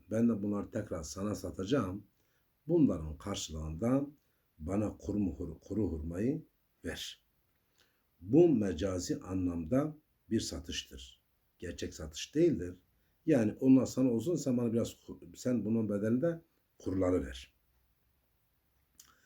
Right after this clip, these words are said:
Şimdi satış, akit, almak, satmak, meclis falan vesaire şartı vardır. Bu ise bu hurmanın üzerindeki, bu hurma ağacının üzerindeki hurmalar senin olsun.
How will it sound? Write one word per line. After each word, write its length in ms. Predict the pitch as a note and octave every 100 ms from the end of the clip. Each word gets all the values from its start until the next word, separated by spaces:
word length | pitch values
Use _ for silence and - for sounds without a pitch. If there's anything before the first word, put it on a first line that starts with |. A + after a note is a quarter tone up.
| _ _ _ -
Şimdi 240 | A#2 A#2
satış, 680 | - G#2+ - E3+ E3+ - - _ _ _ _ _ _ -
akit, 580 | A2+ - C#3+ C#3+ - - _ _ _ _ _
almak, 480 | G2 F#2+ A2 C3 -
satmak, 600 | - F#2+ F2+ A2 A#2 -
meclis 400 | F#2 D#2+ G2+ -
falan 260 | G2+ B2 A#2+
vesaire 440 | - A2+ F#2+ - - -
şartı 380 | - E2 - G#2
vardır. 360 | C#2+ C2 - - _ _ _
Bu 140 | F3+ D#3+
ise 400 | - A#2+ D3 - _ _ _ _ -
bu 200 | D#3 C#3
hurmanın 420 | B2+ A2 G#2+ G#2
üzerindeki, 580 | A#2+ A2+ G2 F2+ F2 -
bu 100 | A#2+
hurma 180 | A#2+ A#2+
ağacının 200 | F#2 G2
üzerindeki 380 | G2 F2+ E2 -
hurmalar 500 | - G2+ E2 C#2+ C2
senin 340 | - F#2 A#2+
olsun. 460 | C#3+ C3+ F#3 G3